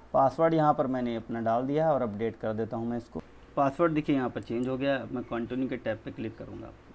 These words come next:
अब यहाँ पर new application के टैब पे आपको click करना है। अब यहाँ पर किस पोस्ट के लिए आप आवेदन कर रहे हैं ये सारी जानकारी भरनी है। तो यहाँ पर पोस्ट देखिए senior technical assistant, एसटीएबी और technician के पदों पर vacancy हैं। जिसके भी पदों पर आपको भरना है यहाँ पर भर सकते हैं। और उसके बाद में अपना stream यहाँ से select कर लीजिए।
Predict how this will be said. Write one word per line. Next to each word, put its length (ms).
अब 140
यहाँ 180
पर 120
new 220
application 460
के 80
टैब 300
पे 60
आपको 260
click 240
करना 240
है। 100
अब 140
यहाँ 220
पर 80
किस 220
पोस्ट 340
के 80
लिए 100
आप 140
आवेदन 380
कर 140
रहे 140
हैं 80
ये 60
सारी 260
जानकारी 380
भरनी 320
है। 80
तो 120
यहाँ 160
पर 120
पोस्ट 400
देखिए 260
senior 260
technical 420
assistant, 500
एसटीएबी 520
और 120
technician 500
के 100
पदों 240
पर 140
vacancy 500
हैं। 100
जिसके 320
भी 140
पदों 260
पर 120
आपको 280
भरना 260
है 80
यहाँ 140
पर 120
भर 160
सकते 320
हैं। 60
और 100
उसके 200
बाद 160
में 80
अपना 220
stream 380
यहाँ 160
से 80
select 360
कर 80
लीजिए। 300